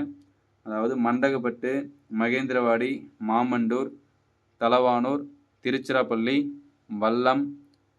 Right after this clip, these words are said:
திருக்கழுக்குன்றம், சியாமங்கலம் ஆகிய இடங்களில் உள்ள கோவில்கள் சிறந்த எடுத்துக்காட்டுகளாகும். So, அதாவது மகேந்திரவர்மன் பாணிக்கு எடுத்துக்காட்டுகள் பார்த்தீங்கன்னா, இந்த பகுதிகள்லாம் சிறந்த எடுத்துக்காட்டுகளாகும்.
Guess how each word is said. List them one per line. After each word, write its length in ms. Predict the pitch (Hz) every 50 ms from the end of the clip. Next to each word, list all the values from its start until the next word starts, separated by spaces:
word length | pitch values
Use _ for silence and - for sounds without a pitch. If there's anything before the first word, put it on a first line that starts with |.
| _ _ -
திருக்கழுக்குன்றம், 760 | 127 135 139 139 135 131 127 117 123 117 113 113 123 131 147 143 - - - _ _ _ _ - -
சியாமங்கலம் 720 | - 123 127 131 139 135 135 127 120 117 120 123 139 143 143 - - 117
ஆகிய 200 | 113 113 113 113
இடங்களில் 320 | 117 123 127 127 123 120 117
உள்ள 100 | 113 117 113 117
கோவில்கள் 400 | 113 113 110 110 113 123 135 139 135
சிறந்த 200 | - 120 120 117 117 113
எடுத்துக்காட்டுகளாகும். 600 | 110 110 110 110 113 110 104 104 101 98 104 113 -
So, 60 | - 104
அதாவது 200 | 104 110 120 120 117
மகேந்திரவர்மன் 520 | 120 131 127 127 123 123 120 117 110 110
பாணிக்கு 240 | 113 113 110 107 113
எடுத்துக்காட்டுகள் 400 | 113 113 113 110 110 107 104 104
பார்த்தீங்கன்னா, 280 | 104 98 117 123 120
இந்த 100 | 110 107 107
பகுதிகள்லாம் 500 | 110 110 110 110 110 104 110 123 131 127 -
சிறந்த 200 | 117 110 113 110
எடுத்துக்காட்டுகளாகும். 640 | 104 101 107 104 101 101 98 98 98 101 113 139